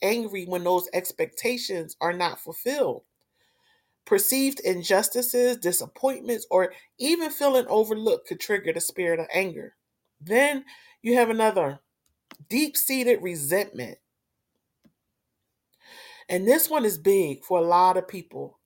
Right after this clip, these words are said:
And they, you really have to search your heart. You really have to search your heart and your mind to ask,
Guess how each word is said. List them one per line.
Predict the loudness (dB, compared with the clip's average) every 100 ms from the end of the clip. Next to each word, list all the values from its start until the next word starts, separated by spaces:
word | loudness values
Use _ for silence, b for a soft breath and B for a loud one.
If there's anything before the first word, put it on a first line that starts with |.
| -8
And | -4
they, | -4 -4 -12
you | -14 -6 0
really | 2 2 -4 B B B
have | 2 2 2
to | -2
search | -2 0 4 2 2 -2
your | -2
heart. | -2 0 2 2 -2 _ _ _
You | -12 -2
really | 0 0
have | -2 -4 -4
to | -4
search | 0 -2 -2 -4
your | -4
heart | -2 0 0 -2 -6 _ b b b -4
and | -2
your | -2
mind | -2 -2 -2 -2 -4 -6 -10 -12
to | -12 -2 0
ask, | 0 -2